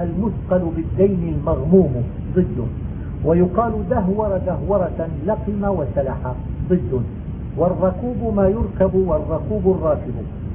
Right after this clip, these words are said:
مثل قتول وطرود وشرود. والفجوع الذي يفجع ويفجع، ضد.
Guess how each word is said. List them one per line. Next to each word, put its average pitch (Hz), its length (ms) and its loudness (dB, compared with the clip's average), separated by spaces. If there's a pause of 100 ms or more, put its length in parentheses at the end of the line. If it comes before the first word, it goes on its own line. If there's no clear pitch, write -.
(140)
مثل 175 420 2
قتول 202 680 4
وطرود 165 680 2 (120)
وشرود. 131 440 0 (600)
والفجوع 202 840 2
الذي 185 380 2
يفجع 196 440 2
ويفجع، 190 640 0 (140)
ضد. 127 320 2